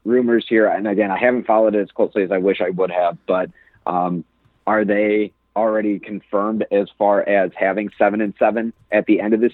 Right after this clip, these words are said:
sixty, or how is this working? Is it still the five and five?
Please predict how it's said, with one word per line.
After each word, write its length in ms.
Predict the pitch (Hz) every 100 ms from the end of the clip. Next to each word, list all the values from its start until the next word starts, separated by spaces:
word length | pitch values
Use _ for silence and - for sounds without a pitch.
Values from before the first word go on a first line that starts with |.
| -
sixty, 340 | 127 - 135
or 100 | 101
how 260 | 98 107 104
is 100 | 90
this 160 | 95
working? 340 | 98 90 95 90
Is 100 | 85
it 120 | 85
still 200 | _ 104
the 80 | 87 -
five 220 | 101 90
and 100 | 87
five? 320 | - 82 73